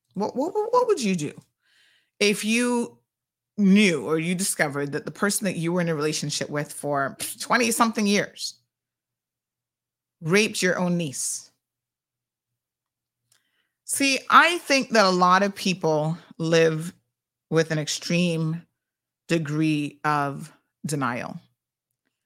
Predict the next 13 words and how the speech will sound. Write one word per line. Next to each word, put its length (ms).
The 80
difficulty 600
with 120
this 160
situation 840
is 400
the 100
people 440
who 420
whose 200
story 520
it 80
is, 500